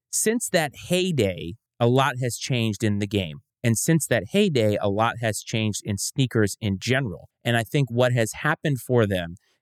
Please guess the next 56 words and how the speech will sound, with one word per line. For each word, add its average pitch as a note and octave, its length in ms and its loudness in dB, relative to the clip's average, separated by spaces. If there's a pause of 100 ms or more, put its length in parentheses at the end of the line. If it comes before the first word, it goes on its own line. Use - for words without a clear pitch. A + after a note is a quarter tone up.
is A2+ 160 0
they B2 100 2
are A#2 100 4
desperately C3+ 480 0
trying A#2 340 -2
to A#2 100 -2
find A2 340 -2
a A2 140 0
new A2+ 260 2
footing, F#2+ 480 -2 (180)
and A2 140 2
they're A2+ 100 4
trying A#2+ 300 -2
to A2+ 80 -4
find G#2+ 340 -2
relevancy A2 720 0
in A2 160 0
this G#2+ 200 -2
new A2 120 0
sneaker C#3+ 360 0
game. F2+ 280 -6
If F#2+ 140 -12
you D3+ 80 -6
go F#3+ 220 2
back D3+ 300 -2
and B2+ 120 -2
think D#3+ 300 -2
about A2+ 320 0
their A2+ 140 2
heyday A2+ 420 0
in G#2+ 100 -2
basketball, F#2+ 640 -4
when F#2+ 140 -4
the G2+ 80 -2
Nike B2+ 320 0
Pump A#2 320 -4
was A2 160 -2
huge, A2+ 420 2 (160)
the G2+ 80 -2
Shaq A#2 320 -2
Attack G2+ 380 -2
was G2 240 -6
huge, B2+ 400 0 (200)
the C3+ 60 2
game F3+ 260 2
was C#3 140 4
a C3+ 60 0
lot A2 200 2
different G2+ 320 -2
back F#2 220 -4
then. C#2+ 140 -6 (200)
Michael A#2+ 280 2
Jordan B2 320 2
was A#2 140 2
still A#2+ 200 2
playing. G#2+ 480 -2